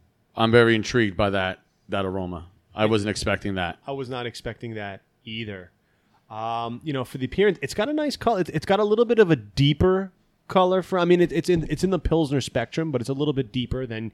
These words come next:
Speaker 2: your typical Pilsner, I think. There's a nice amount of lacing, um, you know, that was poured when you poured it. So, so that, that's a promising sign as well.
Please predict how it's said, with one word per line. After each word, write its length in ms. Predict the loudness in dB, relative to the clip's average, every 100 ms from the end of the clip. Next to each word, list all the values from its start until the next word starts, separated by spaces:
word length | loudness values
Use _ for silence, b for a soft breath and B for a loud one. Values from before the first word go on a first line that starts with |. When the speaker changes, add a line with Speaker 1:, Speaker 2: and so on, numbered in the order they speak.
| b b b b -4
Speaker 2:
your 180 | -2
typical 460 | -2 -2 0 0 0
Pilsner, 580 | 2 2 2 0 0 -2
I 120 | -4 -2
think. 280 | -2 -2 -2
There's 160 | -2
a 160 | -4 -8
nice 400 | -10 -6 -4 -2 -2
amount 260 | -2 -2
of 160 | -4 -8 b b 0
lacing, 560 | 2 2 0 -2 -6 -8
um, 680 | -6 -6 -6 -6 -6 -8 -10 -8
you 80 |
know, 200 | -8 -8 -12 b b b
that 140 | -8 -6
was 140 | -6
poured 340 | -2 0 0 0
when 140 | -2
you 80 | -2
poured 300 | 0 2 0
it. 140 | -2
So, 380 | -4 -4 -4 -6
so 360 | -6 -8 -8 -8
that, 140 | -8 -8 -8
that's 180 | -8 -8
a 40 |
promising 480 | -8 -8 -8 -10 -12
sign 340 | -10 -10 -8
as 140 | -10 -8
well. 480 | -6 -4 -6 -8